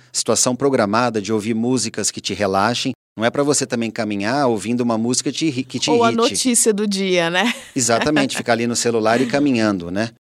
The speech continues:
Speaker 1: A, a massoterapia, que é algo que tem que ser mais explorado, o poder das mãos, de você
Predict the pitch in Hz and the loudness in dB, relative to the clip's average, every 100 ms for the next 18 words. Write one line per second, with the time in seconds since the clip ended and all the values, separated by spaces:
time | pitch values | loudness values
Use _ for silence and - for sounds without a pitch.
0 | _ - 107 104 104 127 135 170 180 - | _ -6 -2 -2 -2 0 2 4 2 0
1 | - 127 110 - 107 110 127 143 _ _ | 2 4 2 2 -4 -2 -2 -4 _ _
2 | - 107 113 110 - 110 104 107 101 101 | 0 2 2 0 -8 -8 -6 -6 -4 -4
3 | 92 - 101 87 92 101 107 - 131 110 | -4 -6 -4 -2 0 0 -2 2 2 4
4 | 139 170 156 113 95 101 104 113 117 - | 4 4 4 2 0 -2 0 0 0 -2
5 | - - 92 98 - 117 | -4 -8 -8 -4 -2 -2